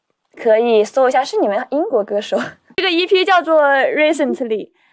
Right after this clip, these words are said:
然后这首歌的话，它其实就是类似于写的最近他那段时间的一首歌，出自二零一九年四月十号。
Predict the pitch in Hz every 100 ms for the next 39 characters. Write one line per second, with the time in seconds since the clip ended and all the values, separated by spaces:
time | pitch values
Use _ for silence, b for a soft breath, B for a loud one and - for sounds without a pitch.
0 | _ - 269 - 466 427 269 233 359 339
1 | 339 339 339 262 254 294 254 254 247 247
2 | 214 196 214 311 262 294 262 294 320 294
3 | 226 214 202 208 208 208 69 - - 220
4 | 185 - 208 - 262 269 277 277 262 226
5 | - 254 247 269 269 202 165 143 208 -
6 | 240 214 - - - -